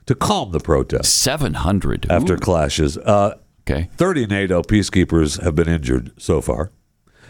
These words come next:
Speaker 1: Uh, and so the U S is also now stopping Kosovo from participating in a military exercise with other nato members.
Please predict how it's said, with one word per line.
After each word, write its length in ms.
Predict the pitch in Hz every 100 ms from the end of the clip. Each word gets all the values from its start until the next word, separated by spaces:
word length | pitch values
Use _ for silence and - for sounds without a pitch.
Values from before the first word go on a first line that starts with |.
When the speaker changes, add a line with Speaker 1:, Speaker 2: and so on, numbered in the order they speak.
| - -
Speaker 1:
Uh, 380 | 90 87 87 98 -
and 240 | 127 107 92
so 680 | - - 110 95 90 87 90
the 60 | 98
U 200 | 120 120
S 140 | 107
is 100 | 98
also 300 | 110 113 113
now 200 | 101 98
stopping 400 | 92 104 92 92
Kosovo 440 | 107 95 101 92
from 200 | 85 90 78
participating 680 | 85 107 90 90 98 87
in 100 | 85
a 80 | 82
military 560 | 85 98 90 101 90 87
exercise 640 | 92 - 78 87 85 80 - - _
with 180 | 90 -
other 460 | 123 113 95 78 -
nato 420 | 85 82 78 73
members. 520 | 73 67 64 69 78